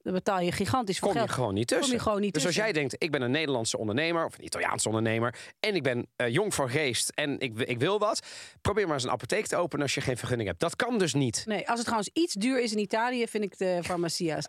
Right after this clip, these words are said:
Speaker 2: <laughs> Zo, ja.
Speaker 1: Dat je daarvoor
Speaker 2: Ja,
Speaker 1: paracetamol
Speaker 2: je hebt, je hebt
Speaker 1: betaalt
Speaker 2: de,
Speaker 1: en zo.
Speaker 2: ja, is niet te doen.
Speaker 1: Niet
Speaker 2: Eh,
Speaker 1: te doen.
Speaker 2: paracetamol altijd
Speaker 1: Of
Speaker 2: meenemen van
Speaker 1: Arniflor of
Speaker 2: Nederland.
Speaker 1: Arni-, wel van, van die spier, eh, ontspa-, gewoon alles is hier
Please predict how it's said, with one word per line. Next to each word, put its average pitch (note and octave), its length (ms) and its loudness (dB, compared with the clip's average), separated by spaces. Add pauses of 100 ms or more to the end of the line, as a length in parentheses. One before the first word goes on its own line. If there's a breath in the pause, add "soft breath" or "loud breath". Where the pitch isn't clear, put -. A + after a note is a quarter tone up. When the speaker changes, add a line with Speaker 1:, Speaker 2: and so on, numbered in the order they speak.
Speaker 2:
<laughs> - 100 -6
Zo, - 80 -4 (160)
ja. - 100 2
Speaker 1:
Dat - 80 -6
je G#3 60 -2
daarvoor A#3+ 280 0
Speaker 2:
Ja, G3+ 60 -2
Speaker 1:
paracetamol A3 500 0
Speaker 2:
je G3+ 60 0
hebt, A#3+ 140 2
je F3+ 60 0
hebt E3+ 100 -2
Speaker 1:
betaalt E3+ 220 0
Speaker 2:
de, E3+ 60 -6
Speaker 1:
en A#2+ 60 0
zo. F#2 60 0
Speaker 2:
ja, D#2+ 60 -4
is - 80 -10
niet G2+ 160 -6
te G2+ 80 -6
doen. G#2 200 -2
Speaker 1:
Niet A3 160 0
Speaker 2:
Eh, G3+ 60 -4
Speaker 1:
te G3 80 -4
doen. E3+ 120 -4
Speaker 2:
paracetamol D#3 380 2
altijd E3+ 240 0
Speaker 1:
Of C#3+ 60 4
Speaker 2:
meenemen D3 220 2
van - 80 2
Speaker 1:
Arniflor C3+ 220 2
of C3 140 2
Speaker 2:
Nederland. G#3+ 280 2
Speaker 1:
Arni-, A3+ 200 0
wel A3+ 140 2
van, G#3+ 120 0
van G#3+ 80 0
die G#3+ 100 0
spier, A3+ 480 2
eh, G#3+ 160 2
ontspa-, G#3 420 0
gewoon A#3 260 0
alles D#4 400 2
is A#3+ 120 0
hier A3+ 240 2